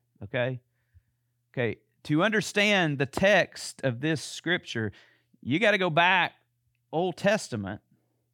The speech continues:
and you gotta go back to when the law of Moses was even given.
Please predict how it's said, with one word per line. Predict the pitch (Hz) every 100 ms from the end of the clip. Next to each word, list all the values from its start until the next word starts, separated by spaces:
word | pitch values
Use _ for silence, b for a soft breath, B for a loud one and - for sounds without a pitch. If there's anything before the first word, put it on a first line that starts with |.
| _ _ _ _ _ _ _ -
and | 110
you | 147
gotta | 196 196
go | 180 160
back | 165 196 190 - _
to | 165
when | 156 185
the | 180
law | 170 180 190
of | 170
Moses | 208 202 196
was | 190 185
even | 240 208 165
given. | 151 269 220 123